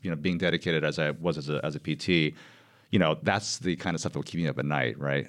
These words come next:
"Oh my God, you know what, Mister Smith coming in with this thing, and what could it be?" That kind of thing. And I think being conscientious, even despite the busyness, kind of raised level of frustration where it's like, "Oh, I wanna help them, but I, it's, I don't,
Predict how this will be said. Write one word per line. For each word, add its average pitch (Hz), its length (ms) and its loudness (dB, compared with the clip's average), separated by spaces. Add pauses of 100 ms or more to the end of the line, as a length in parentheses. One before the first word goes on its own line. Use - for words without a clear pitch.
"Oh 127 100 -10
my 143 120 -8
God, - 260 -8
you 85 60 -4
know 80 120 -2
what, 78 140 0
Mister 87 200 -4
Smith 90 360 -2
coming 82 240 0
in 87 100 2
with 78 80 -2
this - 180 -8
thing, 92 240 0
and 71 160 -10
what 87 200 -12
could - 120 -6
it 139 120 -8
be?" - 320 -6 (400)
That 85 160 0
kind 76 120 -4
of 71 100 -8
thing. 78 220 -6
And 92 200 4
I 90 40 6
think 117 280 2
being 107 180 6
conscientious, 98 720 -2
even 92 460 -2
despite 92 500 0
the 85 80 -6
busyness, 85 580 2 (720)
kind 98 160 2
of 78 120 2
raised 92 320 4
level 82 180 2
of - 40 -10
frustration 80 640 0
where 98 80 2
it's 85 80 -2
like, 82 140 -6
"Oh, - 80 -10
I 85 80 -8
wanna 87 260 0
help 101 160 2
them, 104 140 2
but 87 140 -2
I, 76 220 0
it's, - 160 -8
I - 140 -6
don't, - 220 -2